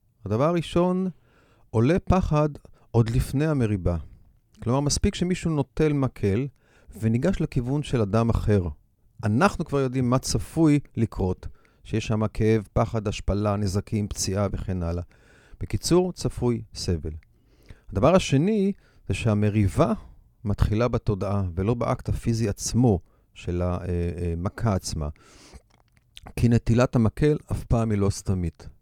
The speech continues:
היא תמיד מגיעה מתוך כוונה. במקרה הזה, כמובן, כוונה לפגוע. כלומר, נטילת המקל היא כפולה. היא גם מנטלית בתודעה וגם פיזית.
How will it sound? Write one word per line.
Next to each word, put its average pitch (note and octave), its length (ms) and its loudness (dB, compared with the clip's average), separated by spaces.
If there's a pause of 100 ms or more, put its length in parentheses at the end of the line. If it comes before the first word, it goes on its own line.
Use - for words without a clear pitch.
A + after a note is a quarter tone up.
(160)
היא - 120 -16
תמיד A#2+ 360 0
מגיעה A2 380 0
מתוך G2+ 440 2
כוונה. F2+ 360 0 (560)
במקרה F2+ 400 -4
הזה, G2 260 -2 (420)
כמובן, F#2+ 360 -2
כוונה F2+ 380 0
לפגוע. D#2+ 420 -4 (1000)
כלומר, D3+ 260 6
נטילת E3 520 4
המקל F3 640 2 (140)
היא A#2+ 120 -2
כפולה. A#2 420 4 (320)
היא G2+ 80 -6
גם B2+ 240 6
מנטלית G#2 680 -2 (220)
בתודעה G2 580 -2
וגם G#2 300 -2
פיזית. D#2 500 -8